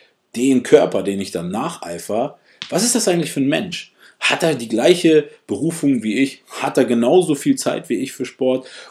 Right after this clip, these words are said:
Oder ist es wirklich jemand, der einfach sein Leben lang Zeit dafür hat, auch wirklich sich seinem Körper zu widmen?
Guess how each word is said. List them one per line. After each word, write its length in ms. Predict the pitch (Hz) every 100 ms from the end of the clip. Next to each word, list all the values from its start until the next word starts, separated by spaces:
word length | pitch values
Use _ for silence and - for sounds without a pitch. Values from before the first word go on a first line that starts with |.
| _
Oder 220 | 113 139
ist 160 | 165 -
es 140 | 123
wirklich 320 | 131 - 120
jemand, 400 | 123 120 117 110 - - -
der 420 | 101 110 110 - - _
einfach 400 | - - 123 - -
sein 260 | - 101 98
Leben 300 | 120 143 120
lang 240 | 107 98
Zeit 320 | - 101 -
dafür 240 | 107 - 95
hat, 240 | 101 - -
auch 160 | - 90
wirklich 300 | 117 110 -
sich 140 | 92
seinem 220 | - 80 87
Körper 300 | 120 101 -
zu 160 | -
widmen? 300 | - - _